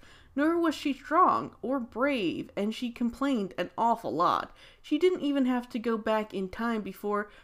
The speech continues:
hot running water. So what was she complaining about? Of course,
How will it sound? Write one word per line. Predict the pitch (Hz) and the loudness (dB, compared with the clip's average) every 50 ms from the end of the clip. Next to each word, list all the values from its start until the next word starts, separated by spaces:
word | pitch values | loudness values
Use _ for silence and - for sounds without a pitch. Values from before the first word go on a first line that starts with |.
| - - | -20 -20
hot | - - 247 247 - - - | -4 0 2 2 2 0 0
running | 247 254 254 262 269 269 262 | 0 2 2 4 4 4 4
water. | 254 262 311 339 285 - - - - 214 - - - - - - | 4 4 4 4 2 2 0 -4 -6 -10 -10 -16 -20 -20 -20 -12
So | - - 320 330 | 0 2 2 2
what | 339 - | 4 2
was | 370 349 | 0 -2
she | - - 403 415 | 0 -2 0 4
complaining | 370 349 202 - 214 180 170 170 165 160 | 4 2 4 4 0 0 0 0 -2 -4
about? | 156 - 127 117 95 80 78 - - - - - - _ _ - - - - - - - - - | -4 -2 -2 -2 -2 -4 -6 -8 -10 -16 -20 -20 -20 _ _ -20 -20 -20 -20 -20 -20 -20 -14 -12
Of | 233 240 | -10 -8
course, | - - 311 302 262 240 233 - - - - | -2 2 2 4 4 2 0 -4 -12 -16 -20